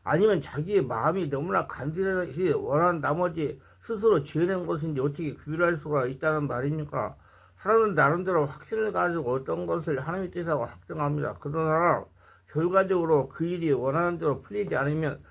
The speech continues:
그는 하나님의 뜻이 아니었다는 것이라고 다시 확정합니다. 그러면 이제 혼란과 불안만 남습니다. 다시 또 하나님의 대답이 필요한 경우가 되었을 때 같은 실수를 반복하지 않기 위해서 무언가를 하기는 해야 되겠는데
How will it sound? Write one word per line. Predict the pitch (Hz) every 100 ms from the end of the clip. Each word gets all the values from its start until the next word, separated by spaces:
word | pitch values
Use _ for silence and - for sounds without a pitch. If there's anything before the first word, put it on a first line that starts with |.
| - -
그는 | 185 180
하나님의 | 160 202 226 208
뜻이 | 190 180 147
아니었다는 | 90 110 160 185 180 175 175
것이라고 | 170 151 156 151 135 131
다시 | - 147
확정합니다. | 139 131 - 175 160 143 110
그러면 | 165 165 135 - - -
이제 | 160 160
혼란과 | 151 185 214 214 196 135
불안만 | - 147 170 165 127
남습니다. | 120 135 143 135 139 113 107 - _ -
다시 | - 165 180 202
또 | 190
하나님의 | 160 208 233 226 175
대답이 | 143 147 185 156 131
필요한 | - 196 202 202 175
경우가 | 143 156 165 151 131
되었을 | - 160 160 156 143 -
때 | 123 160 156 92 - - - -
같은 | - 147 214 196
실수를 | 196 196 196 165 135
반복하지 | 139 180 180 156
않기 | 127 143 143
위해서 | 147 143 135 113 - - _ _
무언가를 | 147 190 208 208 208 185 170 170 156 131
하기는 | - 196 208 202 147
해야 | 170 196
되겠는데 | 196 185 175 156 139 117 -